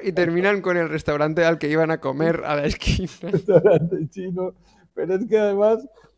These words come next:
Speaker 2: el, el programa se emite justo después de Un Manitas en Casa, que era aquella serie de,
Speaker 1: Ah,
Speaker 2: de
Speaker 1: hmm.
Speaker 2: Tim,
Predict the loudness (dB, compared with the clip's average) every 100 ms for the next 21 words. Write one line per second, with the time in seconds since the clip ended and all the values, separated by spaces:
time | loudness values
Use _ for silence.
0 | _ _ -2 0 0 0 0 0 0 0
1 | 0 0 0 -2 -4 -2 -4 -6 -2 -2
2 | -2 -2 -2 0 -2 -4 -6 -6 -6 -6
3 | -8 -10 -14 -6 -6 -6 -10 -8 -8 -8
4 | -12 -12 -12 -10 -8 -6 -6 -8 -8 -8
5 | -8 -10 -8 -8 -8 -8 -10 -12 -16